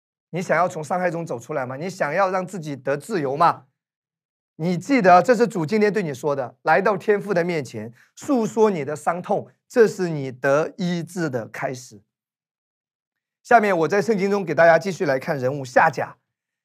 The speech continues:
夏甲那个时候他很痛苦，他被赶出去，对不对？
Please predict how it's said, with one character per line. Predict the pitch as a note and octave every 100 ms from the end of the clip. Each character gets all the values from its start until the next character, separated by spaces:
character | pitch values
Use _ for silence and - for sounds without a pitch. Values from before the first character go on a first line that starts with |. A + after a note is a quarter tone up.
| _
夏 | - A#3+
甲 | G3+ F3+
那 | G#3+
个 | F#3+
时 | G3
候 |
他 | G3+ G3
很 | D#3+
痛 | G3 G3+
苦， | D#3
他 | F#3
被 | G3
赶 | G3+ F#3+ D3
出 | G3+
去， | G3 F#3+
对 | F#3
不 |
对？ | F#3+ E3 -